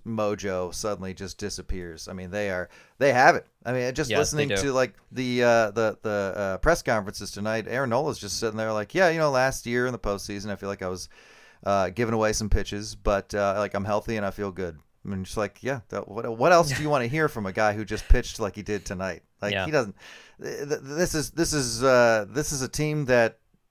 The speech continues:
Speaker 1: is putting itself in the most unbeatable position it can. And that's exactly what you wanna be in the postseason. You know, they're a ninety win team that, you know, didn't have to win a hundred and four games to go to the postseason.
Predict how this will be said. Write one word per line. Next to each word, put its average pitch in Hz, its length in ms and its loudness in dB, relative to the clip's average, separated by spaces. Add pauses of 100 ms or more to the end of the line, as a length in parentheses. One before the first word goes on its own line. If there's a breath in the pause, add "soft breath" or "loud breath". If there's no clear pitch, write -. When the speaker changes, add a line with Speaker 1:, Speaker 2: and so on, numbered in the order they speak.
(120)
Speaker 1:
is 123 160 -6
putting 135 280 2
itself 120 340 2
in 117 60 -6
the 104 60 -2
most 104 280 -2
unbeatable 104 480 -4
position 95 480 -4
it 87 100 -12
can. 78 300 -12 (400 soft breath)
And 95 260 -2
that's 113 220 0
exactly 107 360 -2
what 120 160 -4
you 123 60 -8
wanna 131 140 -6
be 143 240 -6 (120)
in 110 80 -6
the 110 60 -4
postseason. 92 600 -4 (100)
You 107 80 -4
know, 147 120 -6
they're 104 120 -2
a 92 40 -2
ninety 143 400 2
win 170 300 -2
team 170 420 -2 (280 loud breath)
that, 104 300 2 (180)
you 127 100 -2
know, 117 160 0 (160)
didn't 139 240 -2
have 151 220 2
to 143 80 2
win 147 180 0
a 135 60 2
hundred 147 260 0
and 143 80 -6
four 151 240 4
games 143 320 -2
to - 80 -6
go 139 120 2
to 139 40 -2
the 127 80 -4
postseason. 156 720 0